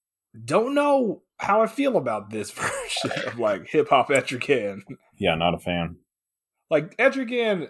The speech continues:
Speaker 1: that's how he talks. He does talk in rhymes, but, like, olden rhymes. Uh, they made him sort of like a hip hop. It seems like this would be in a movie, and I would be like, "God damn, that sucks." <laughs>
Speaker 2: Yeah, what did they do to my boy?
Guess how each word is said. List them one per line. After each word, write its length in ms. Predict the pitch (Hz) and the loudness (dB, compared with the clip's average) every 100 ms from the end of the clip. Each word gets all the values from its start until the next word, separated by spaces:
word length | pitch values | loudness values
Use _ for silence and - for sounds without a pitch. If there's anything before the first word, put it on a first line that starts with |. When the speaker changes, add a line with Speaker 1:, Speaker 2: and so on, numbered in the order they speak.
| 123 | -2
Speaker 1:
that's 220 | 151 180 | 0 2
how 140 | 165 | 0
he 60 | 160 | 0
talks. 380 | 156 113 92 - | 0 -2 -2 -12
He 120 | 127 | -12
does 240 | 120 127 - | -4 -4 0
talk 260 | 139 131 | 0 0
in 120 | 135 127 | -4 -2
rhymes, 540 | 131 123 107 87 95 | -2 -2 -4 -8 -8
but, 140 | - 120 | -2 0
like, 340 | 110 101 - - | 0 -2 -6 4
olden 800 | 147 156 151 139 127 113 107 - _ _ _ _ | 4 4 4 6 4 2 -4 -8 _ _ _ _
rhymes. 800 | 110 110 104 90 82 80 71 - _ _ _ _ _ _ _ _ | 0 2 2 0 -8 -16 -18 -20 _ _ _ _ _ _ _ _
Uh, 380 | 110 120 113 107 107 107 104 107 | -6 -2 -2 -4 -6 -14 -14 0
they 160 | 131 151 | 2 4
made 200 | 156 160 | 4 4
him 160 | 151 | 0
sort 220 | 143 156 | 0 2
of 60 | 147 | 4
like 120 | 143 | 2
a 60 | 135 | 2
hip 220 | 170 165 | 0 2
hop. 180 | 151 160 | 2 2
It 140 | 147 | -2
seems 360 | - 190 190 170 | -2 0 0 4
like 240 | 160 143 | 2 2
this 200 | 147 143 | -4 -4
would 100 | 139 | -2
be 140 | 131 127 | 2 2
in 40 | |
a 60 | 120 | 2
movie, 400 | 127 120 117 117 | 2 2 0 2
and 80 | |
I 60 | 117 | 2
would 120 | 113 | 2
be 80 | 113 | 0
like, 360 | 110 98 98 104 | -2 -2 -4 2
"God 440 | 113 104 92 95 | 4 4 0 -4
damn, 380 | 110 107 95 92 | -2 -2 -4 -4
that 240 | 95 92 | -6 -6
sucks." 500 | - 95 - - - - | -6 -6 -6 -10 -10 -10
<laughs> 60 | - | -2
Speaker 2:
Yeah, 360 | 123 107 98 87 | 2 2 0 -4
what 180 | 143 143 117 | -4 -2 -2
did 160 | 90 | -4
they 140 | 90 90 | -6 -4
do 180 | 110 127 | -4 -2
to 80 | 101 | -4
my 200 | 87 80 | -6 -6
boy? 580 | 90 113 123 110 92 | 0 4 6 4 0